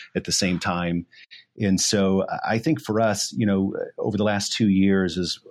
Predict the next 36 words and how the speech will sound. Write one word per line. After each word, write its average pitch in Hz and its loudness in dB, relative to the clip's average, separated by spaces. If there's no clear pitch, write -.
I've 98 0
gone 98 0
through 95 -4
treatment 98 0
and, 87 -2
uh, - -8
you 98 -2
know, 90 0
by 98 0
God's 92 -2
grace, 95 2
the 90 -4
cancer 95 -2
is 85 -2
now 90 -2
in 95 0
remission. 90 0
You 95 -2
know, 90 0
we 101 0
look 127 0
back 107 0
and 90 -2
we 95 0
just 104 -2
realize 113 0
that, 87 -2
that, 104 0
yeah, 127 2
family 131 0
discipleship 107 0
looks 101 -2
so 107 0
different. 90 -2
I 85 -2
mean, 90 0